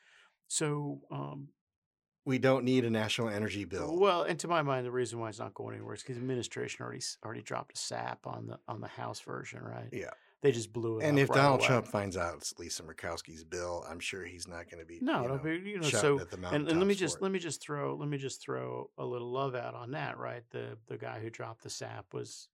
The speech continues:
Speaker 1: um, the guy who was behind that was Brian McCormick, right? Who's the pad over at O M B. I'm certain that there are people in the White House who are like, "Why are we pissing these people off for no reason?" And Brian was like, "Yeah, this thing could grow some legs on the Senate side. Let's alert the senators that,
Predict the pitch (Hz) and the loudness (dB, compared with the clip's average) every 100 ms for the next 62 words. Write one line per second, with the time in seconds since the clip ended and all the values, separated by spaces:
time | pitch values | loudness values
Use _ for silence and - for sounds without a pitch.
0 | - 113 110 110 113 143 - 123 113 113 | -16 -14 -12 -14 -16 -20 -10 -8 -6 -8
1 | - 110 117 107 113 - 120 110 104 135 | -10 -8 -6 -6 -8 -6 -6 -6 -8 -6
2 | 117 113 - 113 110 107 110 - 120 110 | -6 -10 -14 -14 -12 -12 -12 -12 -12 -14
3 | _ _ _ _ _ _ - 123 120 117 | _ _ _ _ _ _ -8 -6 -4 -4
4 | 110 107 113 110 113 135 135 117 - _ | -4 -4 -4 -6 -6 -6 -8 -10 -20 _
5 | _ _ 120 117 107 - 135 131 120 107 | _ _ -8 -6 -4 4 6 6 2 -6
6 | 123 113 - 113 117 107 107 120 127 120 | -8 -6 -4 -4 -4 -4 2 4 4 0
7 | 110 117 110 107 120 123 123 123 120 117 | -2 -4 -6 -2 2 4 4 4 0 -2
8 | 117 117 113 110 123 110 117 113 107 120 | -4 -4 -6 -6 -8 -6 -6 -6 -6 -8
9 | 113 117 113 113 - 120 113 113 143 151 | -6 -4 -4 -4 -6 -8 -6 -2 0 0
10 | 123 135 123 117 110 113 113 113 113 110 | -2 -2 -2 -4 -6 -6 -4 -6 -8 -8
11 | 120 - - 294 262 214 - 175 139 139 | -8 -8 -6 -6 -2 -4 -2 -4 -6 -4
12 | 139 127 - 131 127 117 123 110 131 123 | -4 -4 -4 -4 -4 -6 -6 -4 0 -2
13 | 120 123 120 123 120 - - 131 127 120 | -2 -6 -6 -6 -8 -8 -8 -4 -2 -4
14 | 127 - 123 120 110 113 117 - 123 | -4 -2 -2 -2 -4 -6 -6 -6 -8